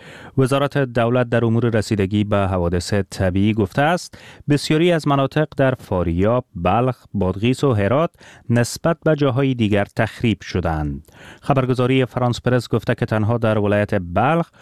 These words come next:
باران و سیلاب بیش از سه هزار خانه را ویران کرده است. میر گلابودین میری، رئیس هلال احمر افغانی، میگوید بسته بودن راه‌ها کمک رسانی را به بسیاری از مناطق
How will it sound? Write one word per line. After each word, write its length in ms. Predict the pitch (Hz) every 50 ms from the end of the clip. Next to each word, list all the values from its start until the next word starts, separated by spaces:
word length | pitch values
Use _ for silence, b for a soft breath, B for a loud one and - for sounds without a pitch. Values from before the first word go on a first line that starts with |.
| B B B B B
باران 340 | 123 123 127 143 160 165 170
و 140 | 170 165 160
سیلاب 520 | - - - 127 120 120 135 139 127 120
بیش 240 | 127 127 123 - -
از 120 | 120 107
سه 200 | - - - -
هزار 360 | 165 160 165 165 160 160 147 135
خانه 300 | - - 120 113 110 107
را 240 | 110 113 117 117
ویران 280 | 120 120 113 110 98 85
کرده 280 | - - 80 76 73 76
است. 420 | 76 71 73 - - - _ B B B B B B B B 123
میر 220 | 123 131 135 127
گلابودین 540 | 127 131 123 123 120 117 120 123 131 135 135
میری، 420 | 131 127 123 120 120 131 139 139
رئیس 540 | 127 131 123 123 131 135 131 - - - -
هلال 420 | 135 131 120 113 110 107 110 110
احمر 520 | 110 107 98 87 104 113 117 117 120 117 117 -
افغانی، 520 | - 107 98 - - 110 101 104 110 110
میگوید 760 | 101 92 92 98 113 131 127 143 147 147 151 156 156 - B B B B B B -
بسته 340 | 135 131 - - - - 135
بودن 380 | 127 127 131 151 147 151 143 139
راه‌ها 340 | 135 120 107 110 139 143 -
کمک 240 | - 135 127 117 110 -
رسانی 380 | 110 98 - - 104 104 127 135
را 120 | 151 151
به 120 | 143 147 131
بسیاری 640 | 117 110 113 - - - - 208 202 202 135 165
از 160 | 165 165 147 147
مناطق 500 | 147 143 139 123 - - 110 104 104